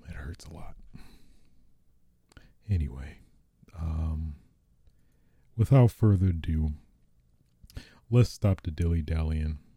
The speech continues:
get right into it. Um, a lot of interesting topics,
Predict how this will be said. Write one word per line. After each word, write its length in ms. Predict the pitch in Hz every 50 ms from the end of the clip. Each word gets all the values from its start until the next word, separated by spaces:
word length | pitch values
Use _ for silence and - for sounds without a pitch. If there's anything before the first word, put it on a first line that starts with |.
| _ _ - 104
get 200 | - 110 104 90
right 220 | 87 82 80 73
into 420 | 76 73 76 76 - - 80 78 78
it. 140 | 78 - - - _ _ _ _ _ _ - _ _ _ _ _ _ _ _ _ _ _ -
Um, 760 | 87 85 82 82 82 85 85 85 82 85 82 82 78 76 - - - _ _ _ _ _ _ _ _ _ - 85 85
a 40 |
lot 320 | 90 92 95 95 98 98 95
of 400 | 92 87 87 87 85 82 80 - - - - - - - _ _ _ _ _ - -
interesting 920 | 95 85 82 - - 90 - - - 92 85 82 82 82 82 80 78 76 73 - _ _ _ _ _ _ _ _ _ _ _ _ _ _ _ _ _ _ _ _ _ _ _ _ _ _ - -
topics, 840 | - - - 85 78 - - 82 - - - - - - - - _